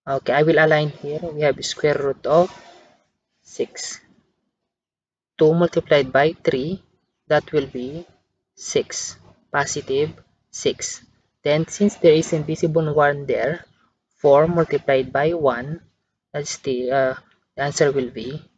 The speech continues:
four. Then, since we're already done on that part, so we multiply, we proceed this one. Okay, so two times two, that will be four,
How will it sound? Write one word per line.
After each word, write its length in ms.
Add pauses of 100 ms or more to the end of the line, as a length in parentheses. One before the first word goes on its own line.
(360)
four. 280 (2750)
Then, 400 (840)
since 180
we're 140
already 220
done 440 (400)
on 100
that 220
part, 220
so 180
we 120
multiply, 480
we 120
proceed 340
this 200
one. 180 (800)
Okay, 420 (440)
so 140
two 360
times 440
two, 380 (220)
that 220
will 160
be 400 (1400)
four, 380